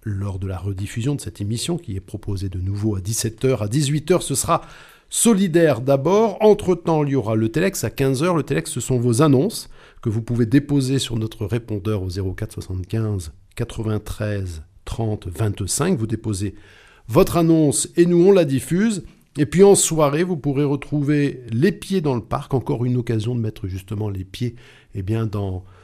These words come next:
notre territoire, le parc naturel régional des Monts d'Ardèche.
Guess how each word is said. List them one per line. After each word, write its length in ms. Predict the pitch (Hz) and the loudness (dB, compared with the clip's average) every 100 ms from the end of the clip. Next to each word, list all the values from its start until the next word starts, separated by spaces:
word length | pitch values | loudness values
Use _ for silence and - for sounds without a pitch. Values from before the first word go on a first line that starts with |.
| - | -6
notre 240 | 110 - 107 | -4 -2 -2
territoire, 640 | 135 117 110 120 143 170 | 2 2 0 -2 -4 -2
le 80 | 107 | -4
parc 240 | - - 110 | -4 -6 -6
naturel 420 | 101 98 110 104 | -8 -6 -4 -4
régional 540 | 101 95 104 107 98 | -4 -2 -2 -4 -4
des 160 | 90 110 | -2 2
Monts 160 | 117 104 | 2 2
d'Ardèche. 540 | 95 95 139 - | -2 0 0 0